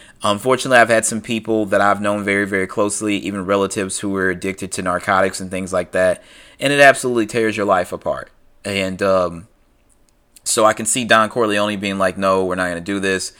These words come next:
It was gambling, um, bootlegging, racketeering, and things like that. That's how, that's how he made his business. But if he had gotten involved in the drug trade, then things could have really went south. So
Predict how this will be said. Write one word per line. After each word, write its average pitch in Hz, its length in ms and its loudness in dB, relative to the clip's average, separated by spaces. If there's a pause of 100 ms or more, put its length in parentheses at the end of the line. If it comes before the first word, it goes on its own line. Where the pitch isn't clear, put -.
(520)
It 95 100 -6
was 95 160 -4
gambling, 110 800 2 (920)
um, 92 720 2 (420)
bootlegging, 104 840 0
racketeering, 101 640 0
and 92 100 -8
things 95 280 -6
like 90 220 -4
that. 95 340 2
That's 92 260 -2
how, 104 140 -4
that's 98 240 0
how 98 160 0
he 98 80 -4
made 92 180 -4
his 90 100 -10
business. 113 600 -2 (480)
But 113 160 4
if 104 100 -2
he 123 120 0
had 113 120 2
gotten 110 220 6
involved 101 400 4
in 104 80 -6
the 98 40 -6
drug 98 300 0
trade, 95 460 0
then 95 240 -6
things 98 280 -6
could 107 120 -12
have 95 120 -6
really 95 220 -4
went 87 180 -8
south. 127 520 4
So 104 420 0